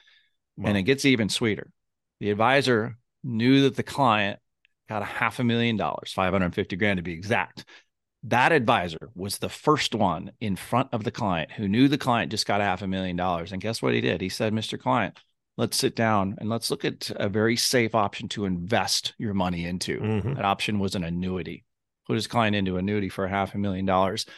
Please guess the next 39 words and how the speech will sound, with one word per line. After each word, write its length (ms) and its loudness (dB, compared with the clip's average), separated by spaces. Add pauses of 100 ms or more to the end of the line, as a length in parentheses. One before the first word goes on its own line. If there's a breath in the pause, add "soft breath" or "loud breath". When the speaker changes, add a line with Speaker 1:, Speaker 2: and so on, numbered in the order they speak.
(580 loud breath)
Speaker 2:
And 80 2
as 140 6
we 100 2
all 120 -2
know, 180 -2
annuities 380 0
do 160 2
pay 160 4
a 60 4
commission. 500 -4 (160)
So 280 -4
you 180 -2
look 200 2
at 100 2
a 20 2
scenario 800 0 (180)
in 160 -2
that 200 -2
particular 460 0
instance, 500 0
again, 300 -2
one 140 2
of 80 2
my 80 -4
favorite 420 2
scenarios, 400 -4
client 340 -2
could 80 -4
have 60 0
walked 280 2
away 160 0
with 100 -6
zero, 540 2
got 160 -2
a 20 -4
half 260 0
a 60 0
million 260 0
dollars. 500 0